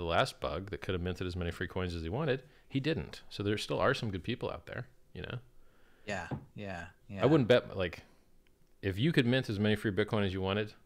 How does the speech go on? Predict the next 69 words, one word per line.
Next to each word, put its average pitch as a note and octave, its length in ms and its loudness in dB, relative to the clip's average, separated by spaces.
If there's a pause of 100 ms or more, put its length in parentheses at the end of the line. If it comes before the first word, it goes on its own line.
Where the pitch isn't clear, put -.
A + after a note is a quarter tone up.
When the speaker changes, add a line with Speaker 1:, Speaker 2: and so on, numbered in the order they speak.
(140)
Speaker 1:
would G2+ 160 -2
you A#2 80 -2
be A2+ 80 2
like, G#2+ 360 4 (300)
"Nah"? - 160 -12 (840)
<laughs> - 880 -2
You're A#3+ 100 6
like, F#3 300 6
"I F3 100 6
don't F3+ 160 8
know, F3 160 12
Speaker 2:
I'd E3+ 80 12
be - 80 8
Speaker 1:
dude. D3+ 160 10
Speaker 2:
sly C#3 220 4
about D3 360 2
it. E3 140 4
Speaker 1:
I E3 60 10
don't E3+ 100 12
Speaker 2:
I D#3+ 80 12
Speaker 1:
know F#3 60 12
Speaker 2:
mean, G3 80 12
I - 20 8
Speaker 1:
about C#3+ 200 12
that D#3+ 80 12
Speaker 2:
wouldn't, F3 100 10
Speaker 1:
shit." B2+ 360 8 (380)
Speaker 2:
I C3 100 -2
would C3+ 160 0
still D#3 280 2
want C#3+ 180 4
them C3+ 160 2
to B2+ 60 0
be A#2 100 -2
valuable, A#2 540 4
so - 180 0
I G2 140 0
would G#2 100 -4
probably G#2+ 300 -2
do G2+ 160 -4
it F#2 160 -8
quietly. G#2+ 580 -4 (200)
Speaker 1:
Oh, C#3 60 10
you C3 100 8
don't C#3 100 4
Speaker 2:
It - 0 -
Speaker 1:
have D#3 80 4
Speaker 2:
could D3+ 60 2
Speaker 1:
to - 20 0
Speaker 2:
be C3+ 60 4
Speaker 1:
do B2 40 6
it B2+ 40 4
Speaker 2:
happening B2 160 4 (120)
Speaker 1:
quietly. B2 60 0
Speaker 2:
as B2+ 100 -2
we A#2+ 160 -2
Speaker 1:
I - 40 0
already A#2 140 8
Speaker 2:
speak, - 60 0
Speaker 1:
figured A#2 200 4
out A2+ 60 8
how G#2+ 80 6
to G#2 60 2
Speaker 2:
you A#2+ 60 -4
Speaker 1:
keep A2+ 100 0
Speaker 2:
know? - 60 -4
Speaker 1:
the G2 80 -6
money. F#2+ 180 -2
Do G2+ 80 -6